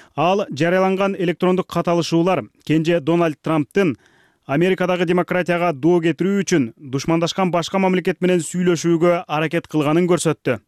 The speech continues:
деди. Президент Дональд Трамп болсо муну күлкүлүү деп атап, уулун «өлкөбүздү сүйгөн чыгаан киши» деп Твиттерде мактады.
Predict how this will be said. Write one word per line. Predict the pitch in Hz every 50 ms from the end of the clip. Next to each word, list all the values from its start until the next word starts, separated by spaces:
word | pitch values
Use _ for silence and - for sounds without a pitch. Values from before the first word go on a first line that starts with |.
| _ _ _
деди. | - 127 120 131 131 131 131 113 - _ _ _ - - - - - - - - - - -
Президент | 160 160 151 143 185 185 160 -
Дональд | 175 175 175 170 151
Трамп | - 190 202 202 -
болсо | 196 185 - - 151 139
муну | 143 151 165 175 165
күлкүлүү | 139 135 180 175 - - 175 175 165
деп | 156 160 147 143
атап, | - 190 190 - - - -
уулун | - 151 156 156 151 156 180 196 190 165 _ _ _ _ _ -
«өлкөбүздү | 135 147 165 165 - 185 180 185 180 170 190
сүйгөн | 196 - 185 185 175 190 190 196 - -
чыгаан | - 175 160 160 180 196 208 202
киши» | 165 - 185
деп | 160 156 - - _ _ _ _
Твиттерде | - 175 180 - - - 139 127 135 135
мактады. | 131 117 - 139 135 135 127